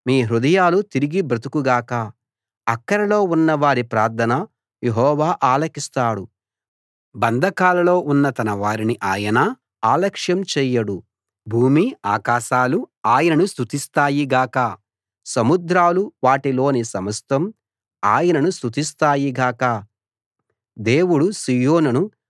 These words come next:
రక్షిస్తాడు. ఆయన యూదా పట్టణాలను తిరిగి కట్టిస్తాడు. ప్రజలు అక్కడ నివాసం ఉంటారు. అది వారి సొంతం అవుతుంది.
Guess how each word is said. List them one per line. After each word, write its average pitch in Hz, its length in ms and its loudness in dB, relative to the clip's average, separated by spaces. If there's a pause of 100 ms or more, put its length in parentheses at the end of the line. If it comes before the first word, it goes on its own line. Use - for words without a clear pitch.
(260)
రక్షిస్తాడు. 107 800 -2 (260)
ఆయన 131 340 2 (120)
యూదా 131 420 0
పట్టణాలను 139 720 0 (480)
తిరిగి 143 300 0
కట్టిస్తాడు. 123 760 -4 (540)
ప్రజలు 104 360 0 (100)
అక్కడ 120 320 -2
నివాసం 117 540 0 (160)
ఉంటారు. 123 460 -2 (460)
అది 131 160 0
వారి 117 300 2
సొంతం 120 400 -4 (120)
అవుతుంది. 156 540 -2